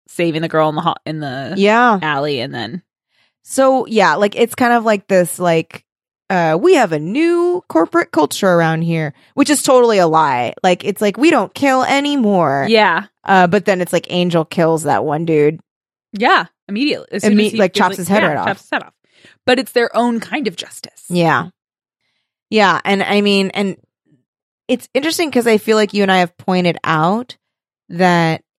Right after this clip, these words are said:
Speaker 2: Angel is morally ambiguous
Speaker 1: Yes.
Speaker 2: at this point, or morally gray.
Speaker 1: Mm-hmm.
Speaker 2: And wait, is it one of these two episodes where he freaks out about the phrase morally gray? No.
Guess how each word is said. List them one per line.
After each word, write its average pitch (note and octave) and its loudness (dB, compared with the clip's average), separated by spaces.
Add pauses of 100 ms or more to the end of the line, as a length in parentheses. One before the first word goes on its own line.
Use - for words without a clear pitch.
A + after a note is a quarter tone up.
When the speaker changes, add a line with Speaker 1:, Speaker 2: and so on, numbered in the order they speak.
Speaker 2:
Angel F#3 2
is E3+ 0
morally E3 0 (680)
ambiguous D3 -2
Speaker 1:
Yes. F3 0
Speaker 2:
at D#3 -2
this D3+ -4
point, G#2 -8
or F#3+ -4
morally F3 2
gray. D3+ 0 (180)
Speaker 1:
Mm-hmm. F#3+ -10 (120)
Speaker 2:
And G3 0 (300)
wait, F3+ -20
is E3+ -4
it F#3+ -4 (220)
one F#3+ -2
of F3 0
these F#3 -4
two - -4
episodes - -10
where A3 0
he G#3+ -2
freaks - -6
out - -2
about G#3+ -2
the - -6
phrase G3+ -6
morally G#3 -2
gray? G#3+ -6 (960)
No. F3+ 0